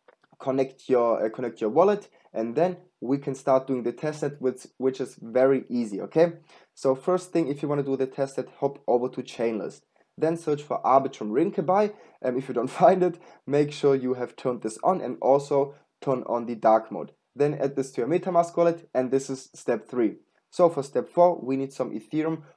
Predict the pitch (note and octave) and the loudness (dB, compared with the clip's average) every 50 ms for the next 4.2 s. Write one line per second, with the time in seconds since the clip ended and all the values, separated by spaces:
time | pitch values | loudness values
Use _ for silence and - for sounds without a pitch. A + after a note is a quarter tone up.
0 | _ _ - A#2+ B2 A#2+ A#2 A#2+ A#2+ - - B2 - A2 A#2+ A#2+ A#2+ - - A#2+ | _ _ -4 0 2 2 2 2 -2 -6 -6 -4 2 2 2 2 0 -6 -8 -6
1 | C3+ D3 D3+ D3 D3+ C#3 C#3+ C#3+ C#3+ C#3+ D3 - _ - C3 B2+ B2+ - - - | -4 -4 -4 -4 -2 0 0 0 0 -2 -6 -12 _ 2 4 4 4 4 4 4
2 | A2 A2+ A2 G#2+ G#2+ G#2 - - F3 F3+ F3+ - - F3+ F3 E3+ E3+ - _ _ | 4 6 6 2 0 -2 -4 -2 -2 -2 -2 -2 -4 -2 -2 -2 -2 -6 _ _
3 | _ _ - - B2+ B2 B2 B2 - C#3 B2+ - - G#2 G#2 - - - G#3 A3+ | _ _ -4 0 0 0 0 0 2 2 2 4 4 2 0 0 0 -2 -2 -2
4 | G#3+ - - | -2 -6 -18